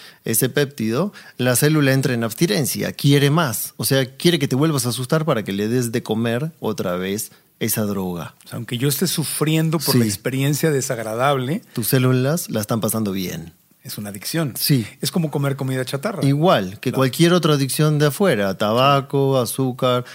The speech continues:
Speaker 1: cualquier otra, ah, sustancia adictiva.
Speaker 2: Me mata, me hace daño.
Speaker 1: Que la pones de afuera, la metes de afuera, aquí es interno el proceso.
Speaker 2: Tengo una adicción.
Speaker 1: Por eso es más difícil de ver.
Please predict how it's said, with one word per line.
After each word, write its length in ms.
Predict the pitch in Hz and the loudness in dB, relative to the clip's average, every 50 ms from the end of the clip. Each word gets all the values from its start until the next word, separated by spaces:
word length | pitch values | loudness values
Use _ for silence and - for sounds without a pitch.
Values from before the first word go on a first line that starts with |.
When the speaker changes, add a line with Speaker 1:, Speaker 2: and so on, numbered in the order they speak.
| - - _ | -20 -12 _
Speaker 1:
cualquier 360 | - 117 113 104 139 143 147 | -4 -4 -2 0 0 0 0
otra, 420 | 151 135 - 135 123 120 120 - - _ | 0 2 2 2 2 2 -2 -6 -8 _
ah, 200 | - 107 107 107 - | -2 -2 -2 -2 -4
sustancia 640 | - - 113 107 - - - 156 151 135 - 139 | -6 -6 -8 -8 -2 2 4 4 4 4 4 2
adictiva. 600 | 120 110 110 101 - - 143 131 127 135 180 214 208 | 2 2 0 -2 -2 -2 -2 0 0 -2 -4 -4 -4
Speaker 2:
Me 100 | 147 117 | -6 -4
mata, 380 | 117 127 135 135 135 143 135 | 0 0 0 0 0 0 0
me 100 | 131 131 | 0 0
hace 200 | 123 117 - 127 | -2 -4 -4 -2
daño. 500 | 117 123 135 139 135 135 127 127 123 123 - _ _ | 0 0 2 2 0 0 0 -2 -4 -6 -8 _ _
Speaker 1:
Que 200 | - 117 107 101 | -4 -2 -2 0
la 180 | 98 98 95 | -2 -2 0
pones 220 | - 131 127 131 113 | 0 0 0 2 2
de 80 | 135 | 2
afuera, 500 | 127 110 123 147 170 170 156 143 135 147 | 0 2 2 2 4 4 4 2 2 0
la 80 | 139 117 | 0 0
metes 240 | 113 123 113 139 135 | -2 0 0 0 0
de 80 | 127 | 0
afuera, 300 | 139 127 160 180 208 - | 2 2 2 2 2 0
aquí 260 | 143 123 - 156 147 160 | 0 0 2 4 4 6
es 160 | 160 156 - | 6 4 4
interno 500 | 139 131 120 113 135 131 120 - 107 98 | 2 2 2 2 2 2 2 0 -2 -4
el 80 | 92 90 | -4 -4
proceso. 480 | - 87 90 87 - 90 85 - - 90 - | -6 -8 -8 -6 -6 -6 -8 -8 -10 -10 -8
Speaker 2:
Tengo 200 | 120 120 120 120 | -8 -6 -4 -4
una 100 | 117 113 | -6 -6
adicción. 600 | 107 101 92 - - - 123 113 98 82 73 - | -6 -8 -10 -10 -8 -6 -6 -6 -8 -8 -12 -4
Speaker 1:
Por 140 | - 120 123 | 0 2 2
eso 100 | 131 135 | 4 4
es 60 | 135 | 4
más 100 | 131 127 | 4 2
difícil 320 | 113 117 110 120 - 117 107 | 0 0 -2 -2 -2 -2 -2
de 80 | 98 | 0
ver. 220 | 92 113 120 107 | 0 0 0 -2